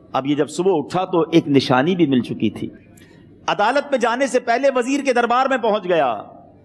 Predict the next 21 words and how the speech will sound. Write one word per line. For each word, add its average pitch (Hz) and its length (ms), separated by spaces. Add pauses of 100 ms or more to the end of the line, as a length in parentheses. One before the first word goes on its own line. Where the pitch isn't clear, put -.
(460)
उसे 135 180
ये 151 140
डर 160 180
था 170 220
कि 170 140
आज 165 260
पैसे 170 340
ना 180 100
लौटाए 170 460
तो 214 220
सजा 180 260
हो 190 140
सकती 165 360
है। 104 460 (480)
जब 127 160
वजीर 202 260
के - 100
दरबार 160 420
में 180 140
पहुंचा 160 340
तो 143 460